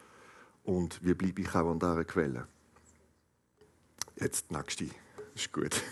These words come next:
<laughs> Johannes vier dreizehn.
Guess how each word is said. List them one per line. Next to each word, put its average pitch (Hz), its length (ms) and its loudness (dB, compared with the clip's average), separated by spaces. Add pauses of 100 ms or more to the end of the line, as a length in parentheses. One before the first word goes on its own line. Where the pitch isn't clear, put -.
(420)
<laughs> - 580 -8
Johannes 110 420 8
vier 117 300 6
dreizehn. 107 560 4